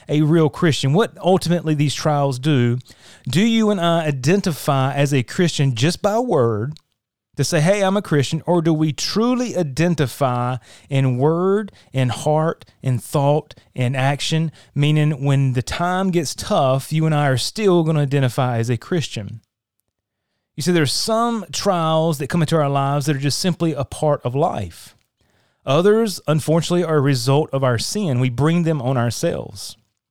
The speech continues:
The trials he has in mind here are trials that come because we're faithful to God. You mean the more faithful I am to God, you mean he's gonna allow trials into my life? Absolutely.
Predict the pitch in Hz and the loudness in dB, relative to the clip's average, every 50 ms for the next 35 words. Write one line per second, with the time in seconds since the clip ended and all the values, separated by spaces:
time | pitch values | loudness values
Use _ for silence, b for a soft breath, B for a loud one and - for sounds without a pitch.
0 | _ _ _ _ _ _ _ _ _ _ _ _ - _ B B B B B B | _ _ _ _ _ _ _ _ _ _ _ _ -20 _ B B B B B B
1 | 143 - 196 196 185 185 170 - - 214 233 220 165 202 185 156 135 147 143 143 | -4 0 0 0 2 2 0 2 0 0 2 2 2 2 2 2 2 2 2 2
2 | 139 131 131 131 123 120 104 110 123 120 120 127 147 - 139 139 - - - 156 | 2 2 2 2 0 0 0 0 0 2 2 2 2 2 0 -2 -2 -2 -2 0
3 | 143 151 156 156 147 139 - - - 208 190 165 151 147 147 139 143 - - 143 | 0 2 0 0 -2 -4 -6 -4 -2 -2 0 0 0 0 0 -2 -4 -2 -2 -2
4 | 131 135 131 117 - - - 147 127 123 107 - - - 131 127 123 b b b | 0 0 -2 -4 -4 -4 -4 -4 -4 -4 -6 -8 -6 -4 -4 -4 -4 b b b
5 | b b b b b - - 113 113 127 127 110 104 98 98 107 107 B B B | b b b b b -6 -4 -2 0 0 0 0 -2 -4 -8 -12 -14 B B B
6 | B B 180 190 190 190 180 160 160 190 214 180 - - 202 190 - - 180 175 | B B 2 2 4 4 4 4 4 2 2 2 2 2 0 0 2 0 0 0
7 | 175 170 160 143 139 151 151 160 170 175 175 165 170 170 160 160 156 170 165 151 | 2 2 0 2 2 2 2 4 4 2 2 0 0 0 2 2 2 2 2 2
8 | 160 139 127 127 131 143 151 156 - - 175 160 160 165 160 170 170 165 156 156 | 0 0 2 2 2 2 0 0 0 0 0 2 2 2 0 0 0 0 0 0
9 | 156 156 156 165 175 175 - - 143 151 160 170 160 - - 160 156 165 233 - | 0 0 0 0 -2 -4 -4 -4 -2 -2 -2 -2 -4 -4 -4 0 0 0 0 -2
10 | 117 110 92 85 | -4 -6 -6 -8